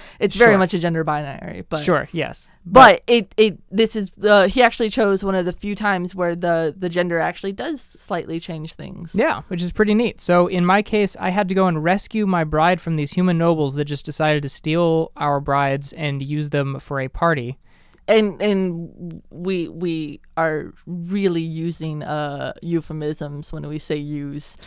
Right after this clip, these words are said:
Speaker 2: Yeah, uh, there's a lot of dark stuff related to that that we're not gonna go over. But yeah, so the, you're basically, your brides are taken from you, and you need to go and rescue them if you're playing the male city elf.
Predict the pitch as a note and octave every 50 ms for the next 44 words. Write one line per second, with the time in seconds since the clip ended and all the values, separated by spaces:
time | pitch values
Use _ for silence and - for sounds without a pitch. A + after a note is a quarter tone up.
0 | - - - - E3+ E3+ D3+ C3+ G#2+ - - C#3 D3 C#3+ C#3 C#3+ D#3 D3 D3+ D3+
1 | C#3+ C#3+ C#3+ C#3 C#3+ C#3+ C#3+ C#3 C3+ C3 C#3+ D3+ C3+ C3+ C3 - - - - -
2 | - - D#3 C#3 C3 - - - - - D#3+ C#3+ C#3 C#3 C#3 C3+ C3+ C3 - C#3
3 | B2+ A#2+ A2 A2 - - C#3 C3+ C3 C3+ C3+ B2+ B2 B2 C3 C3 B2 B2 A#2 A2
4 | A2 A2+ - - F3 F3 D#3+ - - F3+ F3+ E3+ C#3+ A#2+ C3+ - - - F3 E3+
5 | E3+ E3+ E3 - - _ - G3+ G3 G3 G#3 G#3 G3+ F#3+ G#3 G3 F#3+ F#3+ G3 A3
6 | A3+ A3 G3+ A#3 A#3 A3+ - G3+ G3 F#3 E3+ D#3+ D#3 D#3+ D3+ D3 C#3+ C#3+ C3+ -
7 | D#3 D3 - C#3+ C#3 - C3+ C3+ C3+ C3 B2+ C3+ C#3+ D3+ E3 E3+ E3+ E3 D3+ D3+
8 | D3 D3+ C#3+ C#3+ C#3 C#3 C3+ - - C#3+ B2+ B2 A#2+ B2+ - - - G#3+ A3+ -
9 | - F3+ - F#3 F3 E3 D#3 D3+ D3 D3+ D#3+ E3+ E3+ D#3+ D3 - D3 C3 A#2+ A#2+
10 | - - -